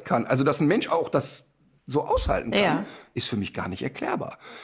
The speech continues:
Speaker 1: Kannst du das nachvollziehen oder findest du das total verrückt?
Speaker 2: Nee, nee, kann ich, äh, kann ich gut nachvollziehen. Vor allem, weil es ja das, das ist ja auch noch dein Zuhause.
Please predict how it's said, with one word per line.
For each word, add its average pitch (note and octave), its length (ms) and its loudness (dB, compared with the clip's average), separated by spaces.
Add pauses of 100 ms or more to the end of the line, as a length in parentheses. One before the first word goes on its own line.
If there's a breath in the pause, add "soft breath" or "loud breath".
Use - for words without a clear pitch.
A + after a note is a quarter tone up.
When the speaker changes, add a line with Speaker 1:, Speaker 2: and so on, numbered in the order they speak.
(200 loud breath)
Speaker 1:
Kannst F4+ 160 0
du D#4+ 40 2
das E3+ 140 4
nachvollziehen - 640 2
oder A3+ 160 2
findest - 180 0
du G#3 40 4
das G3+ 120 0
total F#3 340 4
verrückt? F3+ 280 4
Speaker 2:
Nee, E3+ 320 0
nee, F#3 200 2
kann E3 200 2
ich, - 320 -2
äh, - 40 0 (340)
kann F3+ 160 2
ich B2+ 120 2
gut D4+ 220 0
nachvollziehen. E3+ 640 0
Vor - 120 -2
allem, F3+ 200 0
weil F3 160 2
es F3 100 -2
ja E3+ 140 0
das, E3 400 -4 (280)
das F3 140 -4
ist - 60 -4
ja - 120 4
auch F3+ 60 4
noch F3 140 0
dein E3+ 220 2
Zuhause. F3 680 2